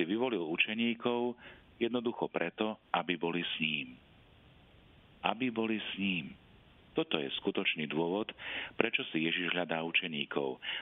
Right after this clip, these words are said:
Aby boli s ním nie kvôli samote, alebo kvôli akémusi klišé. Byť s ním im otvorí oči, aby videli,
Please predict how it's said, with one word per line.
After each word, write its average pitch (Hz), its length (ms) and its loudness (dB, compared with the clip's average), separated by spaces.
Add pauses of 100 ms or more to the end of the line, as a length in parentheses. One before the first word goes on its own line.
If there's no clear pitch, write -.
Aby 104 240 4
boli 113 240 2
s - 160 -8
ním 98 240 2
nie 151 240 4
kvôli 85 400 0
samote, 82 480 0 (560)
alebo 82 320 0
kvôli 82 240 2
akémusi 78 480 -2
klišé. 82 640 0 (1400)
Byť 80 160 0
s - 160 -4
ním 113 400 0 (240)
im 87 160 2
otvorí 92 480 0
oči, 87 320 0
aby 85 240 0
videli, 95 560 0